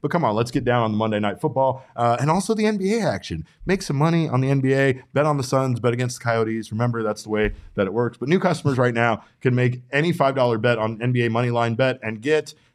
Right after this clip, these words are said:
two hundred dollars in free bets if your team wins. Uh, you can also boost your winnings up to a hundred percent with DraftKings stepped up same game parlays,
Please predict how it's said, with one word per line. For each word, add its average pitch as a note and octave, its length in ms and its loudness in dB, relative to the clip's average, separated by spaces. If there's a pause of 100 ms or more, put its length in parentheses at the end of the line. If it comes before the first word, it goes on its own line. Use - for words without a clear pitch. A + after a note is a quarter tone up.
two G3 160 0
hundred C#3+ 180 2
dollars G#2 300 2
in G#2 180 -4
free A2 200 2
bets G2 380 0
if A2 160 0
your G2+ 100 2
team F2+ 240 -2
wins. B2+ 380 0 (180)
Uh, F2+ 240 -4
you G#2+ 80 -2
can B2 120 -2
also B2+ 200 0
boost A#2+ 240 -2
your G#2 80 -4
winnings A2 300 0
up G2+ 140 -10
to A2 100 0
a - 20 2
hundred A2 240 2
percent G#2+ 280 -2
with G2 100 -8
DraftKings G#2+ 460 0
stepped B2 360 0
up A2 140 -4
same G#2+ 200 -2
game G#2+ 220 0
parlays, A#2 460 0